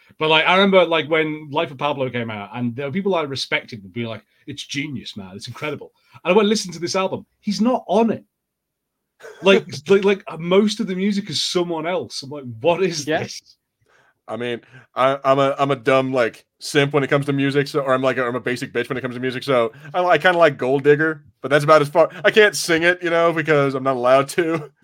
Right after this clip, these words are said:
Speaker 3: <laughs>
Speaker 1: <laughs>
Speaker 3: But yeah, I really do like that song. Like, so again, there's some, there are some songs that from, like, a few albums here and there that I do like from Kanye, but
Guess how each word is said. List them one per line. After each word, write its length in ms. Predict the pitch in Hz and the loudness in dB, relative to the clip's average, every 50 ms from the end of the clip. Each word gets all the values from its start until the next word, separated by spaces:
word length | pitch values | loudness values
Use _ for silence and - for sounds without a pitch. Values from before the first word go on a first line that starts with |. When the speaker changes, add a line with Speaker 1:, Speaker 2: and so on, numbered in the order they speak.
| - - | -8 -8
Speaker 3:
<laughs> 0 | |
Speaker 1:
<laughs> 760 | 185 180 - 196 180 220 180 - - - - - 175 139 127 - - - - _ - - _ _ _ _ _ _ _ _ _ _ - 147 - - 196 175 _ | -6 -2 -2 -2 -2 -2 -2 -4 -4 -6 -6 -8 -10 -10 -10 -14 -20 -20 -20 _ -20 -20 _ _ _ _ _ _ _ _ _ _ -20 -20 -20 -20 -20 -8 _
Speaker 3:
But 140 | 190 170 160 | -2 0 2
yeah, 120 | 156 127 | 4 4
I 40 | 127 | 4
really 200 | 135 143 143 139 | 4 4 2 2
do 140 | 131 135 135 | 0 0 0
like 160 | 131 131 120 | 0 0 0
that 140 | - 139 135 | 0 0 0
song. 200 | - 151 147 147 | 0 0 0 0
Like, 140 | 147 160 151 | 0 -2 2
so 140 | 147 202 202 | 4 4 4
again, 200 | 185 196 180 117 | 6 4 2 2
there's 200 | 120 131 139 139 | 0 -2 -2 0
some, 240 | 196 190 190 180 165 | 2 0 2 2 0
there 160 | 156 165 170 | 0 0 2
are 120 | 180 175 | 0 0
some 140 | - - 156 | 0 -4 -8
songs 360 | 147 180 180 165 156 151 143 | -6 -2 0 0 0 0 -2
that 120 | 143 143 143 | -6 -8 -6
from, 160 | 165 147 139 | -6 -4 -4
like, 180 | 139 139 139 | -4 -4 -4
a 100 | - - | -6 -8
few 220 | - - 165 156 151 | -8 -4 -2 2 4
albums 280 | 147 143 143 131 131 | 4 4 4 2 -2
here 120 | - 151 147 | -2 -2 0
and 100 | 139 131 | 0 0
there 140 | 135 127 120 | 0 0 0
that 100 | 120 120 | 0 0
I 80 | 117 | -2
do 140 | 110 127 127 | -2 -2 -2
like 340 | 120 117 120 127 131 - _ | 0 0 0 0 -2 -6 _
from 180 | - 135 120 | -10 -10 -6
Kanye, 380 | 110 135 127 127 135 135 135 127 | -4 -4 -4 -2 -2 -2 -4 -2
but 240 | 120 127 120 120 | -2 -2 -2 -2